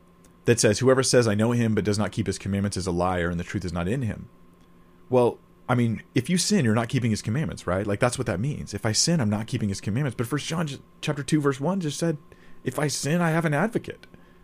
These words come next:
Well, because First John is not saying, "If you ever sin." It is talking, I think, very, and this can be scary, about a rebellious life against God. I claim the name of Christ.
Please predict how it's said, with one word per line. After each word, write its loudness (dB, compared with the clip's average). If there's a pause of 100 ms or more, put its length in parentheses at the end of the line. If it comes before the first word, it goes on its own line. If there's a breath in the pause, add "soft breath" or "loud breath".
(800 loud breath)
Well, -2
because 2 (100)
First -4
John 0
is 0
not 0
saying, 0
"If -4
you 2
ever 2
sin." -6 (440 loud breath)
It 0
is 4
talking, 2
I 2
think, -2
very, -2 (240)
and -2
this -4
can -2
be -2
scary, -2 (280 loud breath)
about 4
a 4
rebellious 2
life 0
against -4
God. -4 (300 loud breath)
I 0
claim 0
the 2
name 2
of 0
Christ. 0